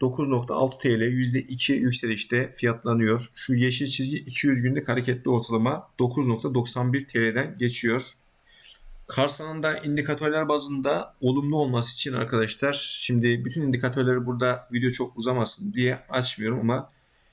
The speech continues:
e, bütün, hemen hemen bütün indikatörlere bakıyorum. Yani şu anda on bir T L üstünü geçmesi lazım. On bir T L üstü nerelere denk geliyor? Yaklaşık şuralara denk geliyor arkadaşlar.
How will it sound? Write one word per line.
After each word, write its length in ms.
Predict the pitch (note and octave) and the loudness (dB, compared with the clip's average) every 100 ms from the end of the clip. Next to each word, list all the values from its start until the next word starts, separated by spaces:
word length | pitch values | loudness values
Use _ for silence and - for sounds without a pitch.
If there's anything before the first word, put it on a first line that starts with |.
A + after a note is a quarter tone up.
| _ | _
e, 320 | - G#2+ G#2+ G#2+ | -2 2 2 -2
bütün, 320 | - - - | -4 -4 -2
hemen 200 | C3 A#2+ | 0 2
hemen 220 | A#2+ A#2+ | 2 -2
bütün 180 | B2 C#3 | -2 0
indikatörlere 880 | A2+ A2 G#2+ - G#2 G#2 A#2 C3 - G#2+ | 0 0 -2 -2 0 2 2 0 -4 -6
bakıyorum. 640 | A2 - A2+ G2+ B2 D3 - _ _ _ | -6 0 0 2 0 -2 -10 _ _ _
Yani 260 | - G#2+ G#2 | -4 -2 -2
şu 180 | - B2+ | 0 2
anda 400 | A#2+ B2 B2+ - | 2 0 -2 -4
on 240 | C3+ C#3+ C3 | -2 0 2
bir 200 | A#2+ B2 | 0 0
T 220 | A#2+ A#2 | 0 2
L 20 | |
üstünü 720 | C3+ - A2+ - A2+ C3 D3 - | 2 0 -4 -2 0 0 -2 -4
geçmesi 460 | A2 A2 A2+ - | -4 -2 -2 0
lazım. 400 | A2+ G#2 G2 A#2+ - | 2 2 2 -2 -2
On 220 | C3 C#3 | -2 2
bir 160 | B2 A#2+ | 0 0
T 220 | A2+ G#2+ | -2 2
L 180 | A#2+ B2 - | 0 0 -2
üstü 580 | G#2 - A#2+ B2+ D3 - | -4 -2 0 0 0 -2
nerelere 380 | A#2+ A2 G#2+ G#2+ | 0 2 2 0
denk 220 | G#2 G2+ | 0 0
geliyor? 640 | G#2 G2+ A#2 B2+ - - - _ _ _ _ _ | 0 2 2 2 0 -2 -6 _ _ _ _ _
Yaklaşık 720 | - - - G2+ - B2 B2+ - - _ - _ _ - | -6 -6 -2 -2 0 -2 -6 -20 -20 _ -20 _ _ -4
şuralara 520 | - - - G#2+ A2 | -2 -2 0 0 0
denk 280 | A2 A2 - | -2 -2 -2
geliyor 280 | G#2 G#2 G2+ | 0 2 0
arkadaşlar. 840 | - G2+ F#2+ - A#2 A#2+ - - | -2 -4 -4 0 0 0 -6 -12